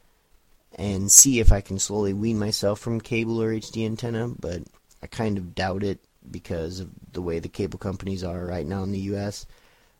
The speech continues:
Uh, since I get my internet from our cable company, which is Charter, if I get a basic digital television package with my internet package,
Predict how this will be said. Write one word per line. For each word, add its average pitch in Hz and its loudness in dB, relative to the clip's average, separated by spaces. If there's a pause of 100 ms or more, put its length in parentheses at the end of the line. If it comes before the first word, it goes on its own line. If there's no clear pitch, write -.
(140)
Uh, 87 -6
since 107 6
I 107 6
get 107 0
my 101 -2
internet 107 -2
from 101 0
our 104 -2
cable 104 -2
company, 101 -4
which 98 -6
is 92 -8
Charter, 98 0 (960)
if - 8
I 104 10
get 104 0
a 95 0
basic 117 4
digital 98 0 (100)
television 101 0
package 90 -6
with 101 -2
my 101 -2
internet 95 -2
package, 92 -8